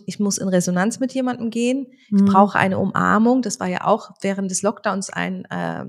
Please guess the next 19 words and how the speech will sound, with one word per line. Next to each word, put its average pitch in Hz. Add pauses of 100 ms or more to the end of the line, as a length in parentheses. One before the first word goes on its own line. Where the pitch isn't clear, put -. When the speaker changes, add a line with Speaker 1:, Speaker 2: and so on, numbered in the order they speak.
(100)
Speaker 1:
großes 254
Problem 180
für -
viele 180
Menschen, 180
dass 196
sie 208
keinen 254
Kontakt 240
zu -
anderen 214
Menschen 220
hatten, 185
Speaker 2:
Mhm. 180 (460)
Speaker 1:
körperliche 247
Berührung 240
Speaker 2:
Ja. 214
Speaker 1:
gefehlt 185
hat. 208